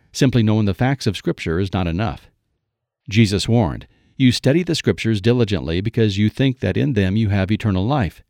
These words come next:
These are the very Scriptures that testify about me, yet you refuse to come to me and have life."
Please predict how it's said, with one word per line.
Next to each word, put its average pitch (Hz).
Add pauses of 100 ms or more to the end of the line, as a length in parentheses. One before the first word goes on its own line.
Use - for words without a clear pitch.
(180)
These 123
are 113
the 101
very 127
Scriptures 120
that 101
testify 113
about 98
me, 110 (340)
yet 107
you 139
refuse 123
to 98
come 123
to 107
me 90
and 98
have 98
life." -